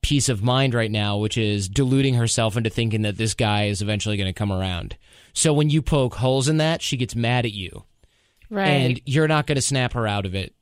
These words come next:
Speaker 1: on your own.
Speaker 2: Right, right.
Speaker 1: She has
Speaker 2: And
Speaker 1: to
Speaker 2: you
Speaker 1: do
Speaker 2: know
Speaker 1: it for herself 'cause she knows you're right.
Speaker 2: Right.
Speaker 1: Right? She already knows.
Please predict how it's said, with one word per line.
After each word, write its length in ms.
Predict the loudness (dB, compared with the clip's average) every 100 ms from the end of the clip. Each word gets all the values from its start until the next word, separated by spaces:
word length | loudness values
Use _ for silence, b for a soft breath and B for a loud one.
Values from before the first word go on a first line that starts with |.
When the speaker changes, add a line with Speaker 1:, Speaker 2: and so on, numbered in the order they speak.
| _ _ _ _ _ _ -4
Speaker 1:
on 160 | -2
your 140 | 0 -2
own. 120 | -2
Speaker 2:
Right, 380 | -2 -2 -6 -12 _ _ -10
right. 400 | -6 -4 -6 -10 _ _ _ B B B
Speaker 1:
She 160 | -2
has 140 | 0 0
Speaker 2:
And 100 | 2
Speaker 1:
to 40 |
Speaker 2:
you 80 | 2
Speaker 1:
do 40 |
Speaker 2:
know 80 | 2
Speaker 1:
it 20 |
for 100 | 0
herself 300 | -2 -2 -4
'cause 140 | -2 -2
she 160 | 0
knows 380 | 2 4 4 2
you're 140 | 0 -2
right. 580 | -2 -4 -6 -14 -16 -18 _ _ _ _
Speaker 2:
Right. 100 | -6
Speaker 1:
Right? 200 | 0 0
She 200 | 2 2
already 200 | 2 2
knows. 680 | 2 2 0 -4 -12 -14 -14